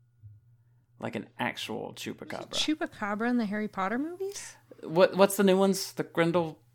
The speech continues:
Speaker 2: Grindelwald?
Speaker 1: Grindel-, yeah, that. Apparently, there's a Funko for it.
Speaker 2: Huh.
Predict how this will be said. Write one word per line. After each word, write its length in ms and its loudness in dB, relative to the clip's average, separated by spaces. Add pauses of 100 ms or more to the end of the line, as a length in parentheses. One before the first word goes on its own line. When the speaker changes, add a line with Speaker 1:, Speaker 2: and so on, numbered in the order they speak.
(160)
Speaker 2:
Grindelwald? 520 -2
Speaker 1:
Grindel-, 240 -2 (320)
yeah, 320 6
that. 420 6 (460)
Apparently, 680 2
there's 180 0
a 40 -2
Funko 400 -2
for 200 -6
it. 160 -8 (560)
Speaker 2:
Huh. 100 -6